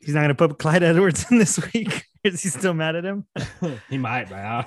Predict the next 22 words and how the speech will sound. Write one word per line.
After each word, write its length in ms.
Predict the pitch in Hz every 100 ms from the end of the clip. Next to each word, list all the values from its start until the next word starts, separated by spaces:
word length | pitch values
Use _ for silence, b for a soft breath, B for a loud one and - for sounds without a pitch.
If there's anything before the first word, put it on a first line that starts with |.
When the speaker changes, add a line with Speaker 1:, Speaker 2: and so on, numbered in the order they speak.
| -
Speaker 2:
<laughs> 240 | - 240 -
don't 160 | -
know, 140 | 175 185
man. 420 | - 190 127 92 - - 165 _ -
He 60 |
kinda 300 | 92 113 104
hates 320 | 104 113 113
him 80 | 98
Speaker 1:
Just 200 | 98 180
Speaker 2:
right 0 |
now. 40 | 147
Speaker 1:
drop 320 | 156 180 185
him. 440 | 165 156 135 117 -
Speaker 2:
<laughs> 400 | 131 170 - 196
Just 240 | 165 - - -
drop 240 | - -
him. 80 | 220 -
Speaker 1:
Some 160 | 151 165
of 120 | 165
us 180 | 170 143
need 220 | 151 160
him. 360 | 160 135 113